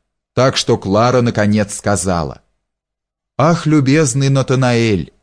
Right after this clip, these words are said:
что ежели мне вздумается обозвать самого тебя злым началом,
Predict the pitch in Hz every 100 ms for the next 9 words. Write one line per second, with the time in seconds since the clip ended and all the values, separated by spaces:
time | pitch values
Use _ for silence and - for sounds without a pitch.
0 | _ _ _ - - 143 165 156 165 151
1 | 151 143 147 113 110 147 143 139 - 123
2 | 120 120 98 117 127 - 120 113 113 120
3 | 107 90 104 120 117 _ 95 101 117 135
4 | 123 120 - - 143 160 90 69